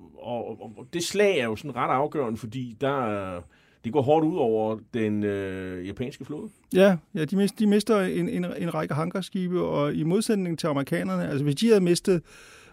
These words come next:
Speaker 2: øh, hvis de havde mistet et lignende, eller hvis de, øh, jeg mistede en stor del af deres, øh,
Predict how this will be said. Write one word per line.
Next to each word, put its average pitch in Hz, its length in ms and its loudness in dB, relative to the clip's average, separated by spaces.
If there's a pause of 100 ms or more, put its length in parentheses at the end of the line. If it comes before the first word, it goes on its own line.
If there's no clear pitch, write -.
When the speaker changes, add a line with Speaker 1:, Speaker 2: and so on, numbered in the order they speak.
Speaker 2:
øh, 131 600 4
hvis 139 120 -2
de - 80 0
havde 196 80 4
mistet 165 380 2
et 135 80 2
lignende, 170 260 0
eller 135 180 2
hvis 123 160 0
de, 165 160 -2 (320)
øh, 98 720 -10
jeg 139 80 0
mistede 143 180 2
en 147 60 4
stor 170 160 2
del 151 140 0
af 135 80 0
deres, 151 320 0
øh, 123 720 2